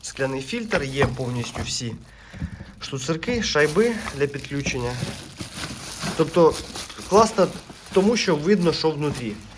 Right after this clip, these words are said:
Так, відкладемо його в сторонку. Далі це фібра на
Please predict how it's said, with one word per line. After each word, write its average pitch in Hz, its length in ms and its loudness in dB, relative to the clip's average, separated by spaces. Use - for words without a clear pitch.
Так, 117 180 -6
відкладемо 143 420 0
його 135 180 0
в 127 60 -6
сторонку. 196 520 2
Далі 139 360 8
це 135 340 4
фібра 135 420 2
на 120 260 4